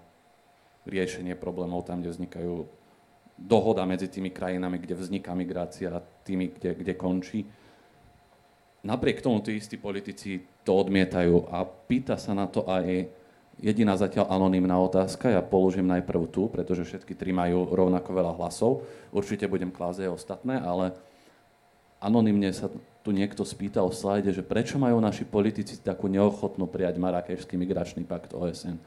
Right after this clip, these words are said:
Toto by som asi položil skôr vám, pani Mešová. Aký je váš názor, že prečo vlastne vznikla taká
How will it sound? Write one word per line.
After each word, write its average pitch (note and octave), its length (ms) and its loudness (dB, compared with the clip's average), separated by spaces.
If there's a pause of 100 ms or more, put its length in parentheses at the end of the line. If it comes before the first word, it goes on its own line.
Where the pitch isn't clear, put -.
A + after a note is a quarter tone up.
(340)
Toto B2 200 2
by B2 120 8
som A#2 160 4
asi G#2+ 200 -2
položil G#2 520 4
skôr F#2 560 -2 (160)
vám, F2 560 0 (160)
pani F2 240 0
Mešová. F#2 560 0 (480)
Aký - 320 -6
je F2+ 80 2 (320)
váš F#2 400 0 (160)
názor, F#2 480 0
že F2+ 160 -6
prečo - 480 -4
vlastne F2+ 480 -2
vznikla F#2 480 -2
taká F2+ 480 -4